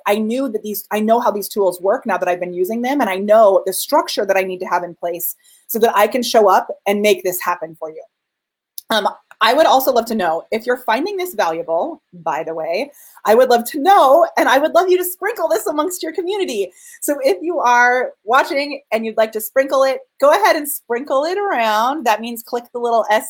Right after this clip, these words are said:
H A R E button and then come back here and give us the word sprinkled, 'cause then I'll know that you actually did that, which is so awesome of you. <sighs> Okay. So, um, yeah, at this point, you're gonna get your tools ready to go.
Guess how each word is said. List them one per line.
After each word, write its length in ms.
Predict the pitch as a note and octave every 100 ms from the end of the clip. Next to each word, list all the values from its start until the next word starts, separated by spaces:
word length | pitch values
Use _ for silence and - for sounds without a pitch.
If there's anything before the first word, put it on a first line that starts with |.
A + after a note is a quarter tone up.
| G#3+
H 260 | A3+ A3+ G3+
A 160 | A3 A3
R 320 | G3+ G3+ F#3+
E 200 | A3+ A#3+
button 500 | G#3+ G3+ G#3+ A#3 C4+ C4 A3
and 200 | A3+ B3
then 160 | B3
come 280 | A#3+ A#3+ A#3
back 320 | A3+ B3 D4
here 400 | - A#3 A3 A3+ - - - G#3
and 160 | A3
give 160 | A3 A3
us 200 | C#4 -
the 120 | B3
word 380 | G3+ F#3+ F#3+ F#3 -
sprinkled, 680 | - E4 E4+ B3+ F3+ -
'cause 320 | A3 A3 - -
then 140 | A3
I'll 140 | G#3+
know 160 | G3+ G#3
that 120 | F#3
you 100 | F3+
actually 260 | F3 - E3
did 160 | E3
that, 220 | - D#3 -
which 180 | E3+ E3
is 120 | E3
so 360 | - F3+ G3 A3+ _
awesome 300 | D#3 - -
of 140 | E3 -
you. 80 | - _ - - - - _ -
<sighs> 600 | A4 F4 D4+ C4 B3 A#3 -
Okay. 260 | C4+ - - _ -
So, 340 | - C4 F#3+ -
um, 380 | A#3 G3+ F#3 F#3
yeah, 140 | A#3+
at 100 | F#3+
this 160 | D#4+ A4+
point, 240 | D#4+ C4
you're 100 | A#3+
gonna 140 | A#3+ A#3
get 140 | A#3+
your 100 | A#3
tools 320 | A3+ B3 A3+
ready 160 | G#3+ F#3+
to 80 | F#3
go. 160 | E3+